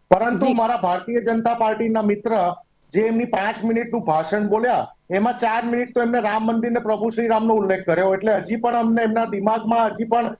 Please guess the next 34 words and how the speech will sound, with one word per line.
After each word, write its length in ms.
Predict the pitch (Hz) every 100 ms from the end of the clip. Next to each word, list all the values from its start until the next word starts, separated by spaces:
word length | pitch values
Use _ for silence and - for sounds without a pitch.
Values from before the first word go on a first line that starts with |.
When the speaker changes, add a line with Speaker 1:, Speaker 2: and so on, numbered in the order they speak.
| _ 180
Speaker 1:
આ 80 |
દેશની 440 | 190 196 202 214 220
બેરોજગારી, 720 | 190 214 220 220 220 233 233 226 - -
આ 80 | 190
દેશમાં 520 | 190 202 208 226 226
જે 60 | 226
અત્યારે 360 | 220 220 220 190
અત્યાચારનો 560 | 214 220 220 220 226
માહોલ 380 | 214 202 214 233
છે, 120 | 220 214
દેશમાં 420 | 190 190 220 202
મહિલાઓ 380 | 170 185 220 220
પર 100 | 226
થતી 340 | 226 214 233 220 214 _ -
જે 160 | 208 214
સુરક્ષાની 680 | 208 202 220 240 233 233 190
બાબતો 340 | 175 220 233 233
આવી 260 | 220 226
ગઈ 140 | 220 214
છે, 180 | 220
એના 200 | 202 233 226
વિશે 160 | 226
એમને 180 | 226 226
કોઈ 200 | 226 220
ચર્ચા 280 | 214 208 226
કરવામાં 360 | 208 220 220 180
રસ 180 | 208 -
નથી. 320 | 196 185 190 254 _ _ -
પરંતુ 300 | 202 240 262 254
એમને 140 | 254
ટોપિક 380 | 254 214 220 233
એ 80 | 262
સમજી 340 | 220 208 233
ના 120 | 247